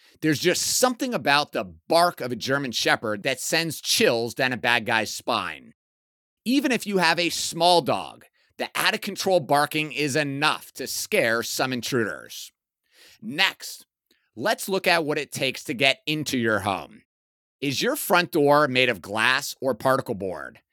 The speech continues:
If it is, you need to replace it with a solid wood or metal door. Do you keep your windows locked?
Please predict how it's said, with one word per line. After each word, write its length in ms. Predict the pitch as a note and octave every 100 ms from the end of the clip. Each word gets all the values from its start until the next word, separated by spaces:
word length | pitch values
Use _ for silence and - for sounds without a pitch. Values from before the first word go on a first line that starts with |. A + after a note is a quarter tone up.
| _ _ -
If 160 | C#3
it 80 | F3
is, 520 | B3+ B3+ F#3 G3 - - _
you 140 | A2 B2
need 360 | B2+ D#3 E3+
to 120 | F3 E3+
replace 460 | D3+ - D3+ C#3
it 100 | E3
with 140 | C3 A#2+
a 140 | A2
solid 580 | - - F3 D#3 E3 C#3+
wood 400 | A#2+ C#3 D3 D3
or 220 | - C#3+ B2+
metal 460 | A2+ B2 B2 B2+
door. 560 | A2+ B2 A#2 F2 C2+ - _ _ _ _ _
Do 100 | C3
you 200 | D3 F#3+
keep 300 | - G3+ F#3+
your 120 | F#3
windows 420 | D#3+ D#3+ D#3+ D3+ A2
locked? 580 | A2 C3 D3 - -